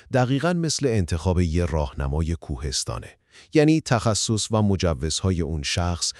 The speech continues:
همون قطب نماییه که اصلاً نمیذاره شما تو مسیر درمان گم بشید. دوم، تنوع خدمات روانشناسیه که خیلی هم گسترده است. از مشاوره فردی برای اضطراب و افسردگی بگیرید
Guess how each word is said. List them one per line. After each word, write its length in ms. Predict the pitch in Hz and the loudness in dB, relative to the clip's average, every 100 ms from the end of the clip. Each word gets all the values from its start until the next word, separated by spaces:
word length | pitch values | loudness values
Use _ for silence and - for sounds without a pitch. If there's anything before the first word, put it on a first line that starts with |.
| - | -12
همون 300 | - 143 135 117 | 0 2 2 2
قطب 320 | 95 73 - | 0 -2 -2
نماییه 540 | 76 69 69 62 55 - _ _ _ | -2 -2 -2 -4 -10 -14 _ _ _
که 120 | - 151 | 0 2
اصلاً 340 | 135 - 147 | 4 2 2
نمیذاره 560 | 143 143 131 101 92 85 | 4 4 4 2 2 0
شما 400 | - 90 87 85 | 0 0 0 0
تو 160 | 95 | -2
مسیر 420 | 80 73 - 87 | -2 -2 -2 -2
درمان 580 | 80 85 78 69 82 82 - | -2 -2 -2 -2 -2 -4 -4
گم 220 | 80 58 | -6 -4
بشید. 500 | - - - - - _ _ _ _ _ | -6 -6 -6 -10 -18 _ _ _ _ _
دوم، 480 | 110 123 107 135 131 123 - - - | 6 6 6 4 2 0 -12 -20 -2
تنوع 480 | 143 135 127 170 180 | 4 4 4 2 2
خدمات 480 | - 101 90 92 | 2 2 2 2
روانشناسیه 920 | 101 87 73 73 - 76 71 - 90 87 | 2 0 0 -2 -4 -4 -2 -2 -2 -2
که 120 | 98 | -2
خیلی 340 | - 131 117 | -2 0 0
هم 140 | 104 95 | 0 0
گسترده 600 | 80 76 - 67 - - | -2 -4 -4 -6 -6 -8
است. 260 | - - - _ _ _ | -8 -12 -14 _ _ _
از 200 | - 123 | 0 2
مشاوره 560 | 123 117 117 107 151 185 | 4 4 4 4 2 0
فردی 420 | - 101 82 98 | 2 2 2 0
برای 420 | 87 82 87 104 | 2 2 2 0
اضطراب 500 | 90 - 92 78 92 | -2 -2 -2 0 0
و 40 | 95 | 0
افسردگی 640 | 82 - 90 78 78 69 | -2 -2 -4 -2 -4 -4
بگیرید 520 | 82 76 76 82 92 | -6 -6 -6 -4 -4